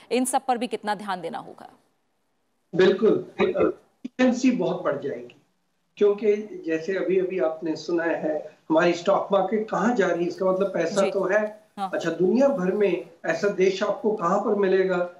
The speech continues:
Speaker 2: जहाँ इतना अच्छा regulator है markets का और finance का भी, reserve bank और सेबी, और दो अच्छे-अच्छे stock exchanges हैं जहाँ पे ट्रांसपेरेंसी है, और इतनी young population है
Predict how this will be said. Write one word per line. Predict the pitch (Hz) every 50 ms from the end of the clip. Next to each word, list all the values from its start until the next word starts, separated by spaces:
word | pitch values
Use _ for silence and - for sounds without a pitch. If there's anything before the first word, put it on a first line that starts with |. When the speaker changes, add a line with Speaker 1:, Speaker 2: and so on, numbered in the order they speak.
| - _ _ - 185
Speaker 2:
जहाँ | 185 185
इतना | 180 180 190 190
अच्छा | 190 185 190 - 190
regulator | 170 165 180 175 170 196 190 190 190 190 208 202 202 190
है | 180 190 196 196 196 196 - - - _ _ _ -
markets | 180 175 160 160 151 147 - 202 214 214 -
का | - - 254 302 - 370 - - - _ -
और | 196 170
finance | - - 165 165 156 156 160 156 - - -
का | - 190 175
भी, | 170 180 185 180 190
reserve | 160 160 156 160 165 170 170
bank | 175 175 170 170 -
और | 175 170
सेबी, | - - - 170 175 180 185 185 - - - - - - - _ -
और | 196 196 202 202
दो | 196 - 160 170 196
अच्छे-अच्छे | 214 214 208 - - - 226 214 185 - - 208 -
stock | - - 185 175 - - 202
exchanges | - - - - - 196 185 190 185 202 208 175 170
हैं | 180 175 175 180 - - - _ _ _
जहाँ | - 156 160
पे | 160 - 214
ट्रांसपेरेंसी | 190 185 185 175 160 - - - 208 190 175 180 185 185 - - - 214 208 190
है, | 180 180 175 170 - - - - _ _ _ -
और | 254 277 - - -
इतनी | - - 302 302 339 339 294 233
young | 208 220 - 320 370 359 359
population | - 208 202 - 302 277 302 285 - - 262 247 220 208
है | 196 202 214 214 214 - -